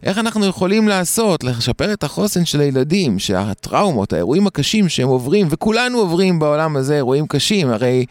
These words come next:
אי אפשר לברוח מזה, מוות זה חלק מהחיים, ותשחק ליום אחרון, אנשים מסוימים מתים כל הזמן, גם בשגרה, יש מחלות, יש חוסר ודאות. איך אנחנו יכולים לעשות את המקסימום שלנו בהשתדלות, שלילד יהיה חוסן כזה, שהאירועים הקשים שעוברים אותו לא ישברו אותו,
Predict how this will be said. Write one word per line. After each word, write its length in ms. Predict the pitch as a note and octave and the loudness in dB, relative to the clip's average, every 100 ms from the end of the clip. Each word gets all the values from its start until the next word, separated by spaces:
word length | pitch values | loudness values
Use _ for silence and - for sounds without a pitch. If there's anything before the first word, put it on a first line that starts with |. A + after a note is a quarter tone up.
| - - - | -10 -20 -10
אי 40 | |
אפשר 180 | - F3+ | -4 -2
לברוח 420 | E3 D#3 G3+ F#3+ | 0 0 0 2
מזה, 280 | F#3+ C3 A2+ | 0 2 2
מוות 360 | B2 D#3+ E3 | 2 0 -2
זה 120 | - C3+ | -4 -4
חלק 300 | E3 F3+ D#3+ | -2 -2 -2
מהחיים, 500 | D3 C#3 C#3+ F#3+ C#3+ | -2 -2 0 0 -2
ותשחק 420 | - D#3+ - D#3 | -6 -8 -6 -2
ליום 200 | D#3 E3+ | 0 0
אחרון, 360 | D#3+ D3+ F3 C3+ | -2 -2 0 0
אנשים 260 | A2+ - | 0 -2
מסוימים 340 | E3 A#2 C3+ A#2+ | -2 0 0 -2
מתים 280 | - F3+ | 0 0
כל 240 | D#3+ E3+ E3 | 0 0 0
הזמן, 380 | D3 F#3+ G#3 C#3 | 0 0 0 0
גם 180 | C3+ | -2
בשגרה, 500 | C#3+ - E2 F3+ G#3+ A#2+ - - - | -2 -4 -4 -2 -2 -4 -8 -20 -8
יש 160 | B2+ B2+ | -6 -2
מחלות, 480 | D#3 - G#3 F#3+ - - - - | -4 0 0 0 -4 -10 -20 -8
יש 160 | A#2 - | -4 -2
חוסר 300 | D3 D#3 E3 | -2 0 0
ודאות. 460 | F3 F#3 A3 D3 - - - - - | 2 2 2 2 -2 -16 -20 -20 -4
איך 180 | - A#3 | -2 0
אנחנו 260 | C4 A#3 G3+ | 0 2 0
יכולים 240 | G3+ G#3 | 0 0
לעשות 220 | F3+ G3 | 0 -2
את 120 | G3+ | -2
המקסימום 540 | D#3 F3 G3 F3+ F#3 F3 | 0 -2 0 2 2 2
שלנו 340 | D3+ E3 D#3 | 0 0 2
בהשתדלות, 680 | C3 C3+ - G#2 C3+ G3+ E3+ | 0 0 -2 -4 0 0 0
שלילד 360 | - A2+ E3+ D#3 | 0 0 0 0
יהיה 160 | D#3+ | -2
חוסן 380 | C#3 F3 F3+ E3+ | 0 -2 0 -2
כזה, 320 | C3+ D3 D#3 | 0 0 0
שהאירועים 560 | - A2 F2+ G2+ D#3 F3+ | 0 0 0 0 2 0
הקשים 340 | D3+ C#3+ F3+ | -2 -2 0
שעוברים 440 | E3 C#3+ C3 F#3 G3+ | 0 0 2 2 2
אותו 200 | F3+ C#3 | 2 2
לא 120 | D3 | 2
ישברו 420 | C3 A#2 B2 F#3+ | 0 0 4 4
אותו, 340 | F#3+ D#3+ D3 | 2 0 0